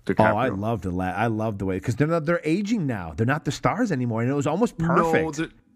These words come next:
Speaker 1: they're not the, uh, they're not being hung on girls' walls anymore like they used to be, but they're not washed up.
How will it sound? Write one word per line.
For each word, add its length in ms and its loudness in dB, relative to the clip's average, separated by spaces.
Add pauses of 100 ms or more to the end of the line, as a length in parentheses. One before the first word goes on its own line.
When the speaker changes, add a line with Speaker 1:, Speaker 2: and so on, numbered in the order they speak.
(300)
Speaker 1:
they're 140 4
not 260 -2
the, 180 0
uh, 160 0 (200)
they're 100 4
not 180 -2
being 120 -2
hung 200 -4
on 120 0
girls' 300 0
walls 280 0
anymore 280 -2
like 160 -4
they 80 -6
used 180 -4
to 60 -6
be, 140 2
but 240 -2 (140)
they're 140 6
not 220 -2
washed 340 -4
up. 160 0